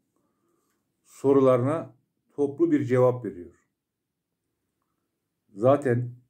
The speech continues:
insan nedir? Alem nedir? Nereden gelmiştir?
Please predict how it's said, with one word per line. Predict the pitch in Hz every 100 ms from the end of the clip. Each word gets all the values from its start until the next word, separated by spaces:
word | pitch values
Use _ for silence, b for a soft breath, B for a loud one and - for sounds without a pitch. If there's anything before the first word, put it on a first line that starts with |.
| _ _ _ _ _ _ _ _ _ _ 254 _ _ _ _ _ _ _ -
insan | 143 123 156 156
nedir? | 151 127 117 - _ -
Alem | 123 131 139 135
nedir? | 127 123 120 117 -
Nereden | 127 139 131 131
gelmiştir? | 117 113 110 - - 98